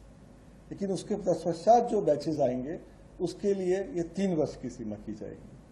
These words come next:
और तीसरी एक बहुत महत्वपूर्ण छूट जो दी गई है, वो ये है कि जो परीक्षा होगी, उसमें एक शारीरिक दक्षता परीक्षा यानी फिजिकल एफिशिएंसी टेस्ट होता है,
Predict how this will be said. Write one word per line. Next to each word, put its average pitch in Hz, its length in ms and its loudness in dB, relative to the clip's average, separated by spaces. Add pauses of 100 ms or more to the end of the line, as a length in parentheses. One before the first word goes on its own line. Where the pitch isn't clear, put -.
(400)
और 202 200 4
तीसरी 254 320 0
एक 220 220 10
बहुत 196 260 4
महत्वपूर्ण 180 500 2
छूट 170 240 0
जो 170 140 2
दी 131 200 -2
गई 156 200 4
है, 170 120 4
वो 139 140 -2
ये 135 180 0
है 165 160 -4 (720)
कि 220 360 0 (520)
जो 196 120 0
परीक्षा 202 400 2
होगी, 196 320 6
उसमें 208 400 0
एक 202 80 -2
शारीरिक 185 480 6
दक्षता - 400 6
परीक्षा 156 560 0 (320)
यानी 170 280 8 (220)
फिजिकल 202 340 6
एफिशिएंसी 170 460 2
टेस्ट 131 340 -4
होता 101 200 -8
है, 95 200 -10